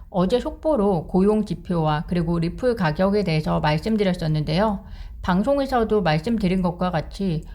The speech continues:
고용 지표 결과도 그렇고 또 현재 딱히 큰 호재가 없는 상태에서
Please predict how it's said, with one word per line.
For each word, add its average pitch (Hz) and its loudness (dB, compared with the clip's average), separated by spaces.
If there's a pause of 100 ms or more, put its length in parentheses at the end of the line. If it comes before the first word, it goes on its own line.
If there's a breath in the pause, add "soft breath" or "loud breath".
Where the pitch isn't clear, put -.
(140)
고용 240 2
지표 208 0
결과도 170 0
그렇고 190 -4
또 175 -2
현재 247 -2
딱히 190 -2
큰 262 -6
호재가 285 0
없는 160 0
상태에서 190 -2